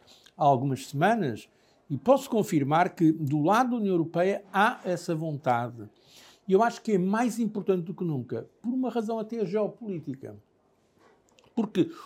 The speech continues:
o mundo está mais fragmentado do que nunca agora, por causa desta terrível guerra, eh, na Ucrânia. Eh, e nós precisamos demonstrar que neste mundo fragmentado é possível dois continentes diferentes,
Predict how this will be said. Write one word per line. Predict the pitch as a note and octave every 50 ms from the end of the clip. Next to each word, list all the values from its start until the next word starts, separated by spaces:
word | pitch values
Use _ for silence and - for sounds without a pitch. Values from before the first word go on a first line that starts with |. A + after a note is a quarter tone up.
| - _ -
o |
mundo | G3 G3+ A#3+ C4+ B3+
está | - - - G3+ F#3
mais | F#3+ A3 A#3 A3
fragmentado | A3 - - A3 G3+ E3+ F3 F3+ F3 E3 - - E3 D#3+ D#3 F3
do |
que | E3 -
nunca | E3 D#3+ D3+ C3+ - B2
agora, | G#2+ F#2+ G#2 G#2 G2 - - - _ _ - _ _ _ -
por | - -
causa | F#3+ E3+ C#3 D#3
desta | D#3+ D#3 D#3+ - -
terrível | B2 - - D#3 - G3 G3+ F3 E3 D3+ C3 A#2+
guerra, | A#2 E3 F3+ F#3 E3+ C#3+ C3 A2+ G#2+ A2+ - - - _ _ _
eh, | - D3+ D#3
na | D#3 F3 F#3
Ucrânia. | F3 D#3+ E3 - D3+ D#3 E3 E3+ E3 C#3 B2 A2 G2 G2 - - _ - - - - - - _ _ _
Eh, | F3+ F3+ - G#3+
e | G#3
nós | G3 B3+ D4 C4+ -
precisamos | - - - - A#3+ G3 G3+ F#3+ F3 E3 C3+ D3+
demonstrar | G#3+ A#3+ A#3+ - - - F#3 D#3 C#3+ C3 A#2+ G#2 G#2 A#2 B2 - _ _ _ _ _ - - - - _ _
que | - - F3+
neste | E3+ A#3 D#4 D4 - - -
mundo | A#3+ G#3+ F3+ D3+
fragmentado | C#3 - A#3 G#3+ G3 E3+ E3+ D#3 C3 B2 A#2 - F#3 G3+ G3 D#3+ D3 G#3+
é | C4
possível | B3+ - - - - - B3 G3+ G3 E3 D#3 C#3+
dois | C#3 F#3 D4 E4 D#4 D#4+
continentes | - - A#3+ A3 G#3 G#3+ G3 F3+ E3+ D3+ D3 D3+ D#3 - - - - - _ _ _ _ _ _ _ -
diferentes, | D3+ G3+ G3+ - G#3 E3 F#3 G#3+ B3+ D#4 - -